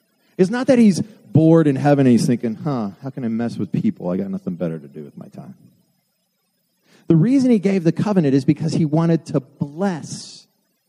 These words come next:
Israel. Now, if you haven't been with us for the last few weeks, what were some of these blessings? Well, one of the blessings was this. He wanted to give the people a year off every seventh year. Haven't heard that in church, have you?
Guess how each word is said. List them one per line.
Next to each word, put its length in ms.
Israel. 500
Now, 160
if 80
you 80
haven't 220
been 160
with 180
us 120
for 120
the 60
last 200
few 140
weeks, 240
what 240
were 100
some 240
of 60
these 160
blessings? 500
Well, 120
one 180
of 60
the 80
blessings 460
was 240
this. 260
He 160
wanted 420
to 80
give 420
the 100
people 540
a 80
year 400
off 380
every 520
seventh 520
year. 280
Haven't 180
heard 120
that 180
in 60
church, 240
have 220
you? 160